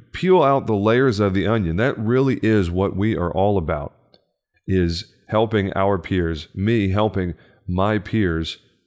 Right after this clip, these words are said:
get closer to what they want, closer to the ideal version of your in-, uh, industry, your agency. So anything that I can do to advance that objective is going to have my full attention.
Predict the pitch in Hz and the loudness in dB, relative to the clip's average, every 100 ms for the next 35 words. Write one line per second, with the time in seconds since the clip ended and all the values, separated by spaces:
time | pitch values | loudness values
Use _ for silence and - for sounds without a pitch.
0 | _ _ _ 95 90 123 - - 131 127 | _ _ _ -8 0 0 -2 -2 2 2
1 | - 117 113 92 90 80 92 95 85 80 | 0 -4 -2 -2 -2 -2 0 0 0 -2
2 | 76 - - _ _ _ _ _ _ 117 | -4 -8 -18 _ _ _ _ _ _ 0
3 | 113 110 107 92 107 95 92 98 101 95 | 0 0 -4 -2 -2 0 -2 0 0 0
4 | 95 104 98 85 90 95 82 85 85 - | 0 0 0 0 -2 -2 -2 -4 -6 -10
5 | _ - 101 85 82 98 104 98 95 101 | _ -6 -4 -4 -4 -2 0 0 -2 -2
6 | - - 95 - - 98 104 82 - 78 | -6 -8 -10 -12 -8 -4 -2 -4 -6 -10
7 | - _ 101 98 98 101 113 85 71 - | -12 _ -4 -2 0 0 0 -2 -6 -8
8 | 73 73 _ _ _ _ _ _ _ _ | -8 -10 _ _ _ _ _ _ _ _
9 | - 123 165 160 113 104 110 95 85 104 | -4 0 2 2 4 2 0 -2 0 0
10 | 95 82 80 _ _ - 95 80 87 110 | 2 0 -6 _ _ -2 -2 0 0 0
11 | 107 90 73 90 113 - 131 135 143 160 | -2 -6 -4 -2 0 -2 -2 -2 -2 -2
12 | 180 - _ _ _ - 101 90 104 117 | -4 -8 _ _ _ -4 -2 0 2 2
13 | 107 92 98 87 90 85 95 87 80 87 | 2 0 0 0 -2 -2 -2 -2 -2 -4
14 | 80 - | -4 -8